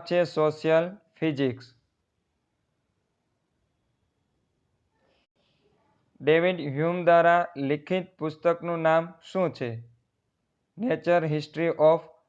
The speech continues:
રિલિજન. ધર્મમાં પવિત્ર અને અપવિત્રનો ખ્યાલ કોણે આપ્યો છે?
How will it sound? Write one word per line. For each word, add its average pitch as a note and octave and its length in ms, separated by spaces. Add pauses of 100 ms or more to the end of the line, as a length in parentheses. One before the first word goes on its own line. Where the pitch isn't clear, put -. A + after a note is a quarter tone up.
(160)
રિલિજન. C3 720 (1500)
ધર્મમાં F#3 520
પવિત્ર E3+ 400
અને E3+ 420
અપવિત્રનો E3+ 920
ખ્યાલ D#3+ 440 (120)
કોણે F3+ 280
આપ્યો C3 360
છે? A#2 300